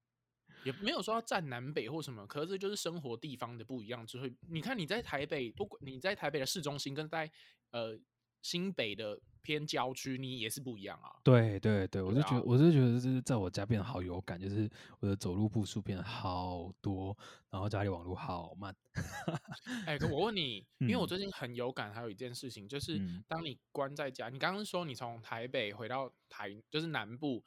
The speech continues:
Speaker 1: 然后就是有了这个改变。我跟你说，
Speaker 2: 对。
Speaker 1: 我回到台中之后也是，你知道，呃，因为居家，因为我，我虽然不是居家办公，可是你，因为你假日就真的哪都不能去，所以你待在家的时间变长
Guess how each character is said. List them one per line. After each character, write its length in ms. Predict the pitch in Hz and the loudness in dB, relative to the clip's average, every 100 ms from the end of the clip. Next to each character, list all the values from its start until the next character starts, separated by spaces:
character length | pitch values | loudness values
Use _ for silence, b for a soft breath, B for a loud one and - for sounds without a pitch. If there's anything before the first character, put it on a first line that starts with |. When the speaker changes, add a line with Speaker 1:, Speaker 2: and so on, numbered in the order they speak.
| b - | b -10
Speaker 1:
然 140 | 117 | -6
后 300 | 147 139 139 | -4 -6 -8
就 100 | - | -6
是 80 | 151 | -2
有 60 | 123 | -2
了 160 | 90 101 | -2 -4
这 100 | 147 | -4
个 100 | 123 | -4
改 220 | 110 87 | -4 -8
变。 180 | - 113 98 | -8 -12 -12
我 60 | |
跟 120 | 139 | -12
你 60 | 131 | -10
说， 240 | 123 123 | -8 -6
Speaker 2:
对。 100 | 107 | -4
Speaker 1:
我 80 | 85 | -6
回 140 | - 127 | -4 -4
到 100 | 135 | -4
台 240 | - 110 | -6 -8
中 240 | 107 113 117 | -6 -8 -8
之 140 | 113 | -8
后 160 | 131 110 | -6 -8
也 120 | 78 | -8
是， 340 | - 110 98 B B B | -10 -10 -12 B B B
你 100 | 131 | -6
知 60 | |
道， 220 | 151 190 202 _ _ _ _ | -4 -4 -8 _ _ _ _
呃， 440 | 131 127 127 123 117 | -8 -6 -6 -8 -6
因 100 | 190 | -4
为 200 | 247 254 - _ _ _ _ _ - | -4 -6 -14 _ _ _ _ _ -10
居 260 | 196 208 | -6 -6
家， 500 | 196 196 190 190 190 240 _ _ _ _ - | -4 -4 -4 -6 -10 -16 _ _ _ _ -4
因 80 | 262 | 0
为 80 | |
我， 120 | 240 131 | 2 0
我 80 | |
虽 120 | 131 226 | -2 -2
然 100 | 175 | 0
不 80 | |
是 120 | 151 196 | -2 -2
居 160 | 151 | -4
家 180 | 147 143 | 0 0
办 260 | 139 147 117 | 0 -2 -4
公， 160 | 123 117 | -6 -6
可 80 | |
是 100 | 131 | -6
你， 120 | 202 180 | -4 -4
因 40 | |
为 80 | 202 | -4
你 160 | 127 - | -6 -8
假 220 | 180 147 | -6 -4
日 100 | 151 | -4
就 80 | 170 | -4
真 60 | 175 | -4
的 140 | 175 | -4
哪 200 | 131 87 | -4 -8
都 60 | 107 | -10
不 120 | 139 | -8
能 180 | 107 87 | -10 -10
去， 280 | - 110 - B B | -10 -10 -10 B B
所 140 | - 202 | 0 2
以 60 | |
你 60 | 180 | 2
待 80 | 170 | -2
在 100 | 170 | -2
家 160 | 151 | -4
的 60 | 139 | -4
时 120 | 127 | -4
间 180 | 120 135 | -6 -6
变 260 | 170 123 98 | -4 -4 -6
长 240 | - 98 | -12 -12